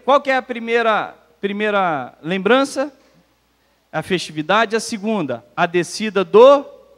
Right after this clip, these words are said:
vamos ver onde originou essa palavra. Ela já tinha existido em Bereshit, em Gênesis, mas ela é mais expressa aqui em Êxodo capítulo dezenove. Olha que interessante Êxodo dezenove. Verso dez. Disse também o Senhor a Moisés:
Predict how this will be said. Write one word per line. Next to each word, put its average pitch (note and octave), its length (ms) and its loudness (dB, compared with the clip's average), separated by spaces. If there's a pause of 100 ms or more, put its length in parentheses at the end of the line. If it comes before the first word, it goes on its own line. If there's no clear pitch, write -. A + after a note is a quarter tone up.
(1600)
vamos A#3 300 2
ver A3 160 4
onde G#3+ 240 -2
originou F#3 500 0
essa F3 180 -4
palavra. E3 460 -2 (240)
Ela C4+ 280 4
já B3+ 180 2
tinha B3 320 -4
existido A3 480 -6
em A3 60 -2
Bereshit, G#3 580 -2
em G3+ 80 0
Gênesis, D#3+ 580 -2 (300)
mas F3 320 0
ela A3+ 180 2
é A3+ 80 0
mais A3+ 520 -2
expressa G#3 960 -4
aqui F#3 400 -8
em A3 100 -2
Êxodo G3+ 340 2
capítulo G3 460 -6
dezenove. E3 540 -6
Olha A#3 160 0
que B3 100 -16
interessante G#3+ 540 -6
Êxodo F3 200 -6
dezenove. E3 540 -6 (340)
Verso A#3 360 0
dez. F#3+ 680 0 (340)
Disse C#4 380 0
também B3 400 4
o A#3 80 0
Senhor A3+ 320 2
a A3+ 80 6
Moisés: F3+ 680 2